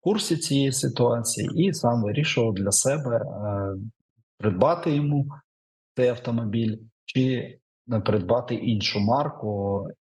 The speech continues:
іншого виробника. Е, враховуючи, е, знову ж таки, дискусійне питання,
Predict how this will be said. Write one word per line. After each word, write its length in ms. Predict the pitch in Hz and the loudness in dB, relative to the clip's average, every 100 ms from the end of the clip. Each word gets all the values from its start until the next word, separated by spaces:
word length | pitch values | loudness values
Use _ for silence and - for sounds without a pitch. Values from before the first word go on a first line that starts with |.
| _ _ _ _ | _ _ _ _
іншого 500 | 120 120 113 104 104 | 0 0 0 0 0
виробника. 680 | 104 95 101 101 - - - _ _ _ _ _ _ _ | 0 0 -2 -2 -4 -4 -8 _ _ _ _ _ _ _
Е, 220 | 110 104 92 | 0 0 0
враховуючи, 840 | 120 127 - 214 196 165 - 151 131 | 2 2 2 2 2 0 0 0 0
е, 60 | - - 117 113 101 - - | -2 -8 -8 -6 -8 -14 -8
знову 400 | 101 123 120 110 | -4 0 2 2
ж 120 | - | -2
таки, 180 | - 107 | -2 0
дискусійне 640 | 120 - 156 - 147 113 | 0 0 0 0 0 -2
питання, 560 | 117 - 156 196 120 | -6 0 0 2 0